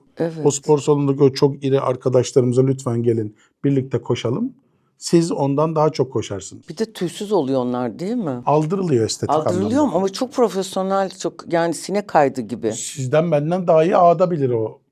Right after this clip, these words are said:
Speaker 2: onlar bildiğim kadarıyla. Bir profesyonel yüzücüler aldırmak zorunda hidrodinamiği için. Ama orada sanırım estetik, e, olduğundan
Speaker 1: Hı hı.
Speaker 2: şunu demeye çalışıyorum.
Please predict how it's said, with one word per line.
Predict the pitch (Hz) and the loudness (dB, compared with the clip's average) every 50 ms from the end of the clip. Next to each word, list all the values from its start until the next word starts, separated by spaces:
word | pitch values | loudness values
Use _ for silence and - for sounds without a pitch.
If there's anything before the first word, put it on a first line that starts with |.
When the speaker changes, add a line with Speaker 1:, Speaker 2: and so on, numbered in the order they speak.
| _ | _
Speaker 2:
onlar | - 117 113 117 113 110 101 95 107 113 | -8 -6 -6 -4 -6 -6 -8 -10 -12 -10
bildiğim | 113 110 107 110 107 101 | -10 -10 -10 -10 -12 -12
kadarıyla. | - 107 98 104 101 98 98 101 131 202 277 311 - _ _ | -12 -12 -10 -10 -8 -8 -8 -8 -10 -12 -14 -16 -20 _ _
Bir | - 147 185 202 196 190 | -4 -2 0 0 -2 -2
profesyonel | - - 170 151 170 151 - 196 185 185 | -2 -2 -2 0 0 -2 0 2 2 2
yüzücüler | 175 165 160 165 165 151 160 170 180 175 | 2 2 0 -2 -4 -6 -4 0 2 4
aldırmak | 180 160 151 147 139 151 160 165 165 160 | 4 4 2 2 0 -2 0 0 0 0
zorunda | 151 139 131 120 113 110 107 127 160 - - _ _ _ _ | 0 0 0 0 -2 -2 -2 -2 -4 -4 -6 _ _ _ _
hidrodinamiği | 135 123 127 127 131 120 120 120 127 127 127 131 127 123 110 | -6 -2 2 2 2 2 2 0 2 2 2 2 2 0 0
için. | - - 160 294 349 - - _ _ - | -2 -2 -2 -2 -2 -4 -8 _ _ -6
Ama | 185 165 165 175 | -4 -2 0 2
orada | 180 165 139 120 143 | 2 2 0 0 -2
sanırım | 135 - 139 123 127 156 196 190 | -4 -2 0 2 2 2 2 2
estetik, | 185 156 - - - 139 - - 147 - - - - _ _ | 0 -2 -2 -4 -8 -8 -6 -8 -10 -10 -12 -20 -20 _ _
e, | - 117 110 110 | -4 -2 -2 -2
olduğundan | 110 - 113 113 110 - - - - - - 170 - 208 | 0 2 2 2 2 2 0 0 0 0 0 0 -2 -2
Speaker 1:
Hı | |
hı. | 196 - - - _ | -6 -10 -20 -20 _
Speaker 2:
şunu | - - - 185 202 202 190 | -6 -2 2 4 6 6 6
demeye | 180 139 127 120 113 107 | 6 6 4 4 2 0
çalışıyorum. | 104 - 107 101 98 95 - - 101 95 92 92 90 90 | -2 -2 -4 -4 -4 -4 -6 -6 -8 -8 -8 -10 -14 -16